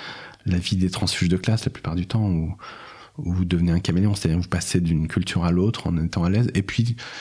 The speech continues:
j'ai autant de plaisir à être, euh, dans un café à Calais qu'à l'opéra. Je me dis, tiens, comment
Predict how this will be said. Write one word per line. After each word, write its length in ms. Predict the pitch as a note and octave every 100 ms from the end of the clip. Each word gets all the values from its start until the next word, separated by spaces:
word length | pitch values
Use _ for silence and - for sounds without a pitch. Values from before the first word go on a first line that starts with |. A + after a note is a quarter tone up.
| - -
j'ai 160 | A2
autant 220 | A2 A2 A2+
de 60 |
plaisir 500 | A#2 G2+ G#2 A#2 A2+
à 120 | G2 F#2
être, 260 | F#2 -
euh, 540 | F#2 F2+ F2 F2 E2+ E2
dans 340 | E2+ F#2 F2+
un 220 | E2+ D#2+
café 340 | - F#2+ - G#2+
à 80 |
Calais 480 | F2+ F#2+ F#2 F#2+ G#2
qu'à 460 | G2+ F2 E2+ D#2+ E2
l'opéra. 480 | E2 G2 E2+ A2 A#2+
Je 100 | E2+
me 60 |
dis, 60 | E2+
tiens, 140 | G#2
comment 380 | G2 F#2 G2+